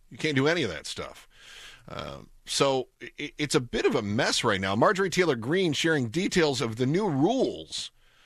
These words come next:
that will govern the House of Representatives if they can vote Kevin McCarthy in. So the first thing they have to do is they have to come up with a new Speaker of the House. If it's Kevin McCarthy,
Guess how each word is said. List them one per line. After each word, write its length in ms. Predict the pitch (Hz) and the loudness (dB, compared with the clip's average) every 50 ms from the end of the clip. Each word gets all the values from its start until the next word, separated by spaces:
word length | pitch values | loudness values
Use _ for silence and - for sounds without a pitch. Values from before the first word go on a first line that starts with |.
| _ _ _ - | _ _ _ -8
that 120 | - 95 - | -8 -6 -4
will 120 | 120 120 | -2 2
govern 280 | 110 151 165 165 175 151 | 4 4 4 4 4 4
the 80 | 135 | 4
House 200 | 139 160 151 131 | 4 4 4 2
of 80 | 143 127 | 2 2
Representatives 840 | 147 151 - 131 117 104 147 165 202 - - - 90 - - - _ _ _ _ _ _ _ _ _ _ _ - | 2 2 2 -2 0 2 2 2 2 2 -2 -4 -6 -10 -10 -12 _ _ _ _ _ _ _ _ _ _ _ 0
if 640 | 233 285 311 277 254 254 220 - - - - - _ _ _ _ _ _ _ _ _ _ | 2 4 6 8 6 6 4 0 -8 -14 -16 -18 _ _ _ _ _ _ _ _ _ _
they 200 | 123 135 156 165 | -2 0 0 0
can 200 | - 170 160 156 | 2 0 0 2
vote 320 | 127 139 143 143 151 147 _ _ - | 4 4 6 6 4 2 _ _ -2
Kevin 280 | - 151 131 131 143 151 | 0 0 2 2 0 -2
McCarthy 440 | 147 - - 131 131 127 - 147 | 0 2 2 2 4 4 0 -2
in. 440 | 156 - 226 262 269 - 85 82 - - - | -2 -2 0 0 0 0 0 -4 -14 -10 -2
So 160 | - - 180 | 2 2 2
the 100 | 165 156 | 4 4
first 220 | - 226 254 226 | 2 2 2 2
thing 80 | 240 240 | 2 2
they 80 | 233 214 | 2 2
have 140 | 190 - | 2 2
to 80 | - 165 | 2 2
do 60 | 170 | 2
is 60 | 156 | 4
they 80 | - 156 | 4 2
have 100 | 147 - | 2 0
to 60 | - | 0
come 140 | - 156 156 | 0 4 4
up 80 | 156 127 | 4 2
with 80 | 123 | 2
a 60 | 117 | 0
new 420 | 120 135 156 165 170 170 170 165 151 _ _ _ _ _ _ _ _ _ _ - | 2 4 4 4 4 4 2 0 -2 _ _ _ _ _ _ _ _ _ _ -14
Speaker 340 | - - - 175 143 147 | -8 0 0 2 2 2
of 60 | 147 131 | 2 2
the 60 | 107 | 2
House. 380 | 104 82 69 - - - - _ _ _ _ _ _ _ _ _ _ _ _ _ _ _ - - - | 0 0 -2 -6 -10 -12 -12 _ _ _ _ _ _ _ _ _ _ _ _ _ _ _ -18 -10 -2
If 180 | - 151 185 165 | 4 4 4 4
it's 140 | 175 156 - | 2 -2 2
Kevin 260 | - 190 175 165 151 | 2 4 4 4 0
McCarthy, 600 | 143 135 - 196 202 190 165 196 190 190 170 | -2 2 4 4 4 4 2 0 -4 -4 -4